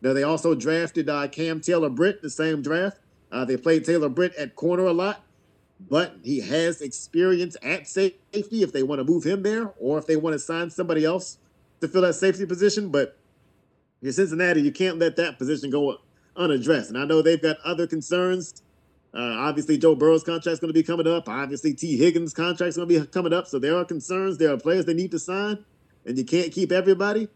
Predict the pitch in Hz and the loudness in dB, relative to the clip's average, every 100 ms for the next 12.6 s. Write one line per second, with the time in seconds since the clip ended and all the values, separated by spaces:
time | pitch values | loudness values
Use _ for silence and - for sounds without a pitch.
0 | _ _ _ - 113 156 160 175 170 180 | _ _ _ -6 0 0 0 -4 -4 -4
1 | 180 175 180 175 151 143 139 127 156 147 | -2 -2 0 0 2 0 0 0 -2 0
2 | 147 - 165 160 156 143 143 160 - - | -4 2 2 2 -2 -2 0 0 0 -14
3 | _ _ _ _ - 117 110 175 156 190 | _ _ _ _ -6 -2 4 4 4 -2
4 | 180 156 170 190 - 175 160 190 196 190 | 0 4 4 4 2 -4 -2 -2 0 0
5 | 160 190 190 156 147 147 160 156 160 - | 2 4 4 2 0 2 2 0 -6 -6
6 | 131 160 147 156 185 - - 131 147 185 | -4 -4 -2 -2 -4 -6 -8 -4 -2 -2
7 | 120 _ _ _ _ _ _ 101 113 165 | -4 _ _ _ _ _ _ -4 0 0
8 | 160 _ _ _ 82 92 131 113 117 139 | -4 _ _ _ -20 -8 -6 -4 -2 -2
9 | 117 117 156 156 151 127 156 151 139 - | -4 -4 0 0 0 -4 0 0 -2 -12
10 | - 139 - 175 170 139 117 - - 120 | -8 -6 -2 4 4 4 -6 -18 -10 -10
11 | 117 123 135 127 113 143 139 113 127 151 | -6 -2 -2 -4 -2 -2 -2 -4 0 0
12 | 117 107 - 110 104 | 0 -12 -10 -10 -10